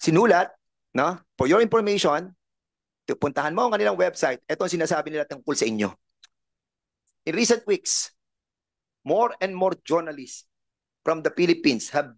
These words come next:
been preparing to blacklist Aero for details of your case. Detalye daw ng kaso ko. I understand perfectly that the obvious reason for this is the upcoming new election.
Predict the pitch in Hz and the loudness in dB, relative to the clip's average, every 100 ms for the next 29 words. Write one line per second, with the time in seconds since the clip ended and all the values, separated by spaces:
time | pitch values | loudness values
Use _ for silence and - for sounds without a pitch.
0 | - 226 185 151 165 180 170 170 160 120 | -4 -2 0 0 2 4 4 0 -6 -2
1 | 151 160 147 156 - 151 147 135 - 160 | 0 -2 -4 -10 -2 0 2 2 0 -4
2 | 135 147 175 170 135 - - _ - 147 | -2 -4 -2 0 0 -2 -6 _ -2 -2
3 | - 139 - 131 107 - - - _ _ | 0 -2 -2 -2 -2 -2 -6 -12 _ _
4 | _ 147 160 165 165 156 151 139 120 110 | _ -2 0 0 -2 -4 -6 -4 -4 -4
5 | 104 90 _ _ _ _ _ _ - 170 | -8 -10 _ _ _ _ _ _ -4 0
6 | 196 202 196 - 180 - - 185 180 - | 0 0 -2 0 -2 -2 0 0 0 -6
7 | 160 170 - _ _ _ _ _ _ _ | -2 -4 -6 _ _ _ _ _ _ _
8 | _ _ _ _ _ 156 - 147 190 190 | _ _ _ _ _ -4 -2 0 0 0
9 | 185 214 185 190 156 175 165 156 170 165 | -4 -4 0 0 0 -2 -2 -4 -6 -6
10 | - 156 - 170 175 175 147 202 226 175 | -4 -4 -2 -2 -4 -10 -8 -4 0 0
11 | 170 - 120 87 | 0 -2 -4 -6